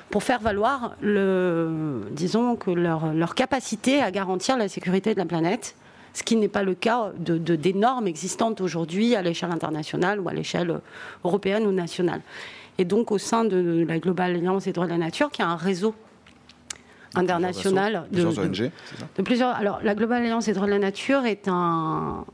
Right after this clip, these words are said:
Speaker 1: dans, dans le mouvement des droits de la nature, pour comprendre un petit peu, il y a eu, euh,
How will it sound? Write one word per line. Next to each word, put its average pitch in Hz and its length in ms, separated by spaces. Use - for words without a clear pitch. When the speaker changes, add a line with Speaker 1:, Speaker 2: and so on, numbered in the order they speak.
Speaker 1:
dans, 208 540
dans 240 220
le 294 80
mouvement 233 320
des 208 140
droits 185 140
de 180 40
la 170 80
nature, 175 300
pour 190 120
comprendre 185 360
un 180 60
petit - 180
peu, 233 260
il 185 60
y 185 60
a 175 100
eu, 196 260
euh, 156 380